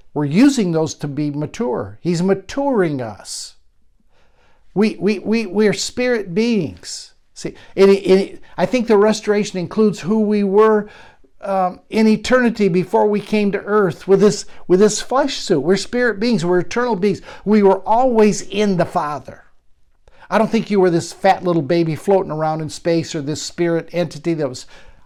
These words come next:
we were always in the Father. We were always in the mind, the heart of the Father. Our spirit came from God. And it doesn't need, you don't have to die to return to him.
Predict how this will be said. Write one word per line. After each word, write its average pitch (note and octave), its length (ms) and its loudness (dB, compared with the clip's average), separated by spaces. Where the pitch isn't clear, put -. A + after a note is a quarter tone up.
we F#3 180 4
were E3 160 4
always F#3+ 520 4
in F#3 260 -2
the E3 80 0
Father. D#3 440 -2
We D#3+ 160 2
were D#3+ 140 0
always F3 380 0
in F3 100 0
the E3+ 80 -2
mind, E3 340 -4
the A#2+ 60 -8
heart F3 320 2
of D3+ 60 -6
the E3 80 -2
Father. E3 560 -6
Our E3+ 120 -2
spirit G3 460 2
came G3 300 0
from D3+ 240 -6
God. A#2+ 380 -8
And G3 120 4
it G3+ 60 0
doesn't A3+ 340 0
need, G3 160 -2
you A3 100 -2
don't C4 80 2
have B3+ 100 -2
to G3+ 80 -4
die E3+ 320 0
to F3+ 100 0
return G3+ 480 -2
to E3 140 -4
him. A#2+ 380 -6